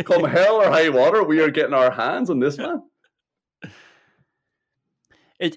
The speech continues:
Speaker 2: it's, um, yeah, the sympathy for the fans i-, i-, is probably right, you know, because they, <laughs> they're not under great ownership, but finally,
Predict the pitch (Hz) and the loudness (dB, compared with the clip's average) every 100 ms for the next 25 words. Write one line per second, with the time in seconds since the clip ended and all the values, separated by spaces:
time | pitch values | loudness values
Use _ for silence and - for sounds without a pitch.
0 | - 151 156 143 131 127 120 113 104 - | -6 -6 -2 -2 -2 -4 -6 -8 -12 -16
1 | _ _ _ _ _ - - 196 160 139 | _ _ _ _ _ -20 -8 -4 -4 -4
2 | - 208 - 240 196 143 - 120 143 156 | -6 -8 -8 -8 -6 -6 -4 -2 -2 -4
3 | - 151 - - - 139 - 143 131 117 | -6 -6 -4 -8 -8 -8 -4 -4 -6 -10
4 | 117 107 254 247 254 151 147 147 165 135 | -8 -8 -8 -10 -8 -8 -8 -10 -10 -10
5 | - _ _ _ _ _ _ _ _ 185 | -20 _ _ _ _ _ _ _ _ -10
6 | 127 147 _ - - - - _ _ _ | -10 -14 _ -10 -10 -10 -16 _ _ _
7 | - - _ 185 175 185 202 196 170 123 | -20 -20 _ -14 -8 -4 -4 -4 -8 -6
8 | 135 123 123 147 160 202 - 156 - 139 | -6 -4 -6 -8 -10 -10 -10 -10 -6 -4
9 | 147 151 147 135 123 | -4 -6 -6 -6 -12